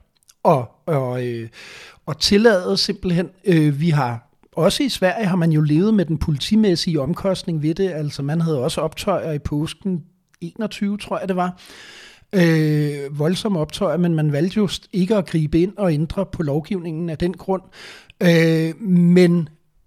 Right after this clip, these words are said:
begge lande meldte ud, at man ville ændre af hensyn til forsvars- og sikkerhedspolitiske, øh, interesser, ændre, øh, lovgivning på det her punkt. Så det er egentlig, efter min vurdering, den samme analyse, man har foretaget. Man har blot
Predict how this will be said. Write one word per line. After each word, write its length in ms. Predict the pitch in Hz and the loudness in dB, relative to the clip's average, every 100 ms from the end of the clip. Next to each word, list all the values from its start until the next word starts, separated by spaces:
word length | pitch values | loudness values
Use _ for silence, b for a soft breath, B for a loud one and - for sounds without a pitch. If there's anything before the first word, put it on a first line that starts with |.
| _ - | _ 6
begge 260 | 196 220 | 8 8
lande 320 | 254 151 180 | 4 4 6
meldte 300 | 208 180 165 | 8 8 6
ud, 180 | 196 220 - | 4 2 0
at 140 | 196 | -2
man 220 | 185 160 | 2 2
ville 200 | 156 156 156 | 2 0 0
ændre 440 | 160 180 208 185 - | 0 0 -2 -4 -2
af 80 | 165 | 0
hensyn 520 | 143 190 - 196 160 | 0 -2 -4 -6 -8
til 180 | - 185 | -10 -8
forsvars- 500 | - 175 170 202 - | -2 -2 0 -4 -4
og 60 | 170 | -4
sikkerhedspolitiske, 1120 | 190 190 180 - 175 160 160 143 165 139 127 | 0 0 0 -2 -4 -4 -6 -6 -4 -4 -4
øh, 240 | 160 131 123 | -4 -2 -2
interesser, 580 | 156 147 147 147 202 240 - _ | -6 -6 -2 -2 0 -4 -8 _
ændre, 340 | 175 165 - 196 - _ 220 | 0 0 0 -4 -6 _ 4
øh, 240 | 170 151 | 4 4
lovgivning 580 | 143 147 151 180 170 151 | 2 0 0 -4 -4 -6
på 80 | 151 | -4
det 120 | 156 | -2
her 120 | 151 | -2
punkt. 380 | - 135 - - B B B B | -4 -6 -8 -18 B B B B
Så 180 | - 160 | -2 2
det 120 | 185 | 4
er 40 | 185 | 4
egentlig, 520 | 247 262 262 247 - - | 2 2 4 2 2 -2
efter 240 | 170 - | -2 2
min 280 | 180 220 277 | 4 4 4
vurdering, 440 | 226 196 185 185 | 2 4 2 2
den 120 | 180 175 | 0 0
samme 500 | - - 131 233 214 | 0 0 2 2 4
analyse, 520 | 165 160 170 196 214 | 2 4 2 0 0
man 160 | 165 | 0
har 60 | 139 | -2
foretaget. 640 | - 160 196 - 214 151 | -2 0 0 -2 -6 -2
Man 260 | 196 180 175 | 2 2 4
har 120 | 165 | 0
blot 400 | - 165 185 - | 0 2 2 0